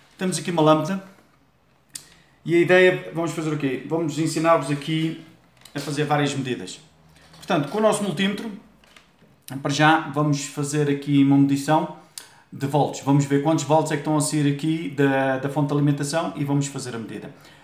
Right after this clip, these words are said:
Portanto, vamos então começar e depois já tenho aqui outra peça de ferramenta que já vou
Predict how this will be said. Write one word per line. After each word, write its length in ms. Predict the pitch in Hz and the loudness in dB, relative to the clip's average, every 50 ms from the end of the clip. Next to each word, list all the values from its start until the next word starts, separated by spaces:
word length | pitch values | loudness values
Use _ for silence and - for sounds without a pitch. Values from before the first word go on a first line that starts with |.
| - - - - - _ _ _ | -20 -20 -20 -20 -20 _ _ _
Portanto, 1120 | 156 147 139 - - 175 170 165 160 151 143 - - - - - 156 156 151 151 147 139 | -6 -6 -6 -4 0 4 6 6 6 4 2 -2 -6 -14 -6 -2 0 2 4 4 4 4
vamos 300 | 139 165 170 175 151 143 | 4 2 2 2 0 -2
então 440 | 165 165 151 147 175 160 156 143 143 | -2 -4 -2 2 4 6 6 4 4
começar 640 | - 151 143 147 - 165 175 185 185 185 185 - - | 2 0 0 2 2 4 6 6 6 6 4 -2 -6
e 80 | 180 151 | -6 -4
depois 160 | 139 170 156 | -4 -2 -2
já 120 | 151 151 | -2 0
tenho 160 | - 147 147 | 0 2 2
aqui 100 | 143 135 | 2 2
outra 160 | 143 143 143 143 | 2 0 -2 -2
peça 220 | 143 135 139 143 | -4 -4 -4 -4
de 80 | 139 - | -8 -8
ferramenta 340 | 120 113 123 139 139 147 | -10 -4 -2 -2 -2 -2
que 80 | 143 135 | -4 -4
já 80 | 135 123 | -4 -4
vou 160 | 123 127 | -4 -4